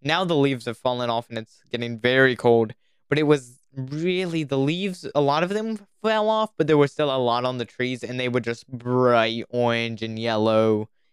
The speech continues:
And I did a lo-, a bit of photography, too, 'cause I'm trying to get into photography more, and I like nature photography and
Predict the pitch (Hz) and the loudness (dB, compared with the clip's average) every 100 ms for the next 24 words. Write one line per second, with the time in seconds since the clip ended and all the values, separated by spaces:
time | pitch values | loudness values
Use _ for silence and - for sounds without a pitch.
0 | - 139 147 151 151 139 - 139 139 135 | -6 -2 0 2 4 2 2 0 2 2
1 | - 127 - 120 120 - 110 - 110 - | 0 -4 -2 -2 -2 -4 -8 -4 -6 -2
2 | 117 123 151 156 156 151 143 131 - 123 | -2 2 4 4 0 -2 -2 -4 -4 -2
3 | 113 127 151 170 175 185 202 202 139 135 | 0 0 -4 -2 -2 0 0 -2 0 2
4 | 135 135 123 117 131 127 127 139 127 127 | 2 0 -4 -6 -2 -2 -2 2 2 2
5 | 127 131 120 113 113 | -2 -6 -4 -6 -6